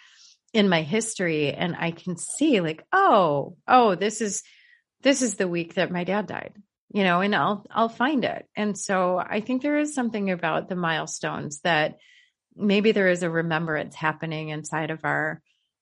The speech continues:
our heads, you know, subconsciously that's, um, revisiting the emotion we had at that,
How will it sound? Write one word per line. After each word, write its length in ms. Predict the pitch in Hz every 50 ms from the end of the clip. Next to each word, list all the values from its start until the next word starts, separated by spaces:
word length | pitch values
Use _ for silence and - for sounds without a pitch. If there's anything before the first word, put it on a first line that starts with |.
| _ _ -
our 120 | 156 175
heads, 640 | - - - 202 165 147 139 143 180 - - - - -
you 120 | - 196
know, 100 | 175 160 151
subconsciously 1200 | 147 - 180 165 160 - - 170 165 170 165 - 170 156 - - _ 156 147 147 143 143 151 151 143 -
that's, 480 | - 156 147 147 - - - - - _ _
um, 340 | - 180 160 151 147 156 165 _
revisiting 920 | 190 196 190 180 175 175 175 165 - 170 160 151 143 151 151 151 160 170 165 _
the 160 | 185 165 156
emotion 460 | 151 151 147 143 143 143 147 170 165
we 100 | 165 165
had 240 | 156 147 147 139 143
at 140 | 143 143 -
that, 240 | 160 151 - 147